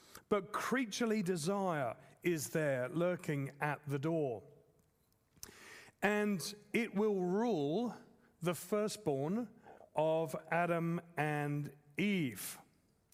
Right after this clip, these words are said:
Yet there is hope for deliverance.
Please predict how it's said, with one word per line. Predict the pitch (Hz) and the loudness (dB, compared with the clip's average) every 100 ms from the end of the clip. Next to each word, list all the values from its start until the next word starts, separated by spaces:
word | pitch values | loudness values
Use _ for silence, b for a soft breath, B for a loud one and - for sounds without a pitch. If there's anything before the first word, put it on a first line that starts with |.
| _ _ B B B B B B B | _ _ B B B B B B B
Yet | 143 196 175 165 | 0 0 0 -2
there | 175 185 | 0 0
is | - | 0
hope | 175 190 190 | 0 0 0
for | 170 | -4
deliverance. | 135 151 156 135 120 - - - | -2 0 0 0 -4 -6 -6 -6